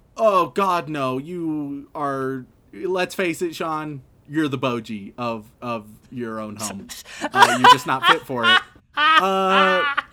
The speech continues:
Speaker 1: Silicone Spectre, you are going to be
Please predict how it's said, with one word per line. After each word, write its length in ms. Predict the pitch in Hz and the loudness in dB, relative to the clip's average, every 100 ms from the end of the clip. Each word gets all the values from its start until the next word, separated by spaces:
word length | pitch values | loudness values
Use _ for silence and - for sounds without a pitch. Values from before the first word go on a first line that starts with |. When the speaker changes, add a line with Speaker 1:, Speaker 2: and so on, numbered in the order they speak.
| _ 214 | _ -14
Speaker 1:
Silicone 500 | 202 277 262 262 233 | -4 -2 0 0 0
Spectre, 440 | - 254 247 214 - - | -2 -4 -2 -6 -6 -8
you 420 | 180 277 226 247 - - | 0 2 2 0 -6 -4
are 180 | 190 190 | 0 2
going 520 | 202 196 202 208 202 _ | 2 0 0 -4 -10 _
to 420 | - 196 180 170 170 | -6 -4 -2 -4 -8
be 480 | 175 190 190 190 | -10 -10 -8 -10